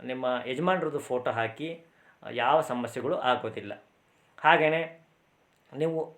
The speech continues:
ಇಂಟರ್ನೆಟ್ ಬಳಕೆ ಮಾಡಿ ಅಥವಾ ನೀವು ಇನ್ನೊಂದು ಕೆಲಸ ಮಾಡ್ಬೋದು. ಯಾವುದು ನಮ್ಗೆ WhatsApp-ಇಗೆ ನಂಬರ್ ಕೊಟ್ಟಿದ್ರೆ ಆ ನಂಬರನ್ನು ನೀವೇನು ಮಾಡಬೇಡಿ, ಅದ್ರ ಕಾಲ್ ಬಂದ್ ಮಾಡಿ, ಬೇರೆ ಕಾಲನ್ನು ಬಳಸಿ.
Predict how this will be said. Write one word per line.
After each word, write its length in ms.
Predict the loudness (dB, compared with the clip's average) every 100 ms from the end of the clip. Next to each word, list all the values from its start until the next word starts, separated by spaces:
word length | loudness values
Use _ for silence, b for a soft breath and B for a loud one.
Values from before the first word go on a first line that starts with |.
| -4
ಇಂಟರ್ನೆಟ್ 420 | -2 0 -2 0
ಬಳಕೆ 300 | 0 2 0
ಮಾಡಿ 440 | 2 0 -2 -4 -6 -12 b b
ಅಥವಾ 260 | -4 4 4
ನೀವು 160 | 4 2
ಇನ್ನೊಂದು 280 | 2 2
ಕೆಲಸ 200 | 0 0
ಮಾಡ್ಬೋದು. 480 | 0 0 -2 -6 -6
ಯಾವುದು 560 | 2 6 6 6 2 2
ನಮ್ಗೆ 280 | 2 2 2
WhatsApp-ಇಗೆ 500 | 2 2 -2 -2 -2
ನಂಬರ್ 260 | 2 2
ಕೊಟ್ಟಿದ್ರೆ 380 | 2 -2 2 4
ಆ 120 | 4
ನಂಬರನ್ನು 800 | 2 0 2 2 2 0 -2 B B B -4
ನೀವೇನು 260 | 0 2
ಮಾಡಬೇಡಿ, 520 | 6 4 4 0 -2 -2
ಅದ್ರ 140 | -4
ಕಾಲ್ 320 | -2 4 6 6
ಬಂದ್ 180 | 2
ಮಾಡಿ, 400 | 2 0 -2 -4 -16 b b b -20 -18 -14
ಬೇರೆ 340 | 0 2 4 2
ಕಾಲನ್ನು 600 | -4 2 4 4 2 0
ಬಳಸಿ. 340 | 0 -2